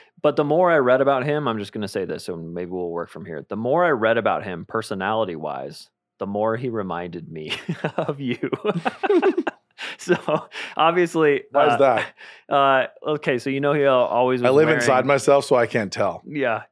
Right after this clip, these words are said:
Speaker 1: you know how he's always wearing that hat. You're not a hat guy, but he's always wearing that kind of black cowboy-looking hat.
Speaker 2: Yeah, I'll wear, I'll wear a hat when needed.
Speaker 1: Yeah. He described that as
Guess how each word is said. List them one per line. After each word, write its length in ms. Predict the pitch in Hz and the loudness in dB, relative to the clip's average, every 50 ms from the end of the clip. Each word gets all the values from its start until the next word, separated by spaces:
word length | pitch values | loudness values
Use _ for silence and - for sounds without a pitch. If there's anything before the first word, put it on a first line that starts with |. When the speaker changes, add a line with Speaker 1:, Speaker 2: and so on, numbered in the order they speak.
| _ | _
Speaker 1:
you 120 | - 139 139 | -8 -6 -2
know 300 | 139 147 156 151 143 - - | 0 0 2 2 0 -2 -4
how 220 | 131 139 127 127 139 | -2 0 0 0 0
he's 160 | 135 127 127 | 0 0 0
always 200 | 120 117 113 104 | 0 0 0 0
wearing 260 | 104 107 104 98 92 | -2 -4 -4 -4 -4
that 140 | 87 78 64 | -6 -6 -6
hat. 280 | - 98 87 71 - - _ | -6 -6 -6 -8 -8 -10 _
You're 140 | 110 131 143 | -6 -4 -2
not 140 | 143 131 | 0 0
a 80 | 117 95 | 2 0
hat 240 | - 101 87 76 - | 0 -2 -4 -4 -6
guy, 200 | - 76 76 82 | -8 -8 -6 -8
but 120 | 87 92 | -8 -8
he's 160 | 113 113 107 | -6 -4 -2
always 200 | 117 110 110 107 | -2 0 0 -2
wearing 240 | 110 110 104 104 101 | -4 -4 -4 -4 -6
that 120 | 95 92 - | -6 -6 -6
kind 160 | 117 107 98 | -6 -6 -6
of 80 | 85 | -4
black 280 | 90 101 95 92 - - | -4 -2 -2 -4 -4 -6
cowboy-looking 580 | - 92 92 90 95 98 101 98 98 - 107 101 | -4 -4 -4 -2 -2 -2 -4 -4 -6 -6 -6 -2
hat. 100 | 107 131 | 0 2
Speaker 2:
Yeah, 140 | 135 123 | 4 4
I'll 100 | 117 127 | 4 2
wear, 300 | 143 180 208 156 110 - - | 2 2 0 0 0 2 2
I'll 160 | 127 151 156 | 2 2 4
wear 200 | 156 139 113 98 | 4 4 4 4
a 60 | 98 | 2
hat 340 | 95 92 87 78 85 107 - | 0 -2 -4 -2 -4 -4 -4
when 260 | - 117 107 104 98 90 | -4 -6 -4 -4 -4 -4
needed. 420 | 85 87 80 82 104 120 123 113 - _ _ | -6 -6 -6 -6 -6 -8 -8 -12 -16 _ _
Speaker 1:
Yeah. 300 | - 95 95 87 78 - - _ _ _ _ _ _ _ _ | -12 -8 -8 -8 -8 -10 -12 _ _ _ _ _ _ _ _
He 220 | _ 143 131 135 135 | _ -4 -4 -2 -2
described 560 | 120 131 120 - - - 117 113 120 117 113 | -4 -6 -8 -6 -4 -2 0 0 0 0 0
that 280 | 110 101 98 - - - | 0 0 -2 -2 -4 -6
as 420 | 92 92 95 92 92 90 90 | -4 -4 -4 -4 -6 -8 -12